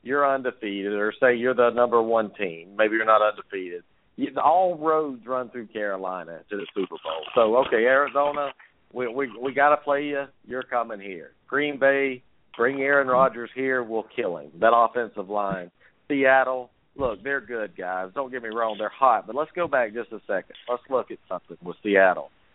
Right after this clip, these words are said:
They played Pittsburgh at home, and they, this is where it kinda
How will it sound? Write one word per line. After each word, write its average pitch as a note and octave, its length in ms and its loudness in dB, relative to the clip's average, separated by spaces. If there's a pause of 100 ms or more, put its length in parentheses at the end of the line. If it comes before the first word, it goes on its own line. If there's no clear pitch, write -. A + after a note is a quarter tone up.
(260)
They C3+ 160 4
played A#2 580 0 (380)
Pittsburgh D3 520 0
at A2+ 80 -4
home, G2+ 520 -6 (420)
and G#2+ 160 -6
they, A2 60 2 (100)
this C#3+ 140 0
is C#3+ 160 -10
where C#3+ 180 4
it - 80 -10
kinda A#2 260 2